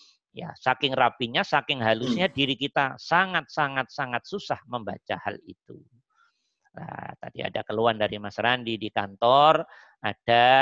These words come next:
Speaker 1: persaingan sana sini, ya, ada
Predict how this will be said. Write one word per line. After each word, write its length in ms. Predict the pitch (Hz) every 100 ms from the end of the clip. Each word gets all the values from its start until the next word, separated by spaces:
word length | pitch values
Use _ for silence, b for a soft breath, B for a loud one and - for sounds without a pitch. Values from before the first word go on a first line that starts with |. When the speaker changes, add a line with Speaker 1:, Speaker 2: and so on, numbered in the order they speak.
| 143 175 196 214 _ _
Speaker 1:
persaingan 960 | 117 110 - 110 104 110 117 117 117
sana 320 | 107 104 101
sini, 1120 | 95 104 95 101 104 104 107 104 104 104 101 - _ _ _ _ _
ya, 480 | - 101 104 135 180
ada 880 | - 98 - 104 110 120 139 180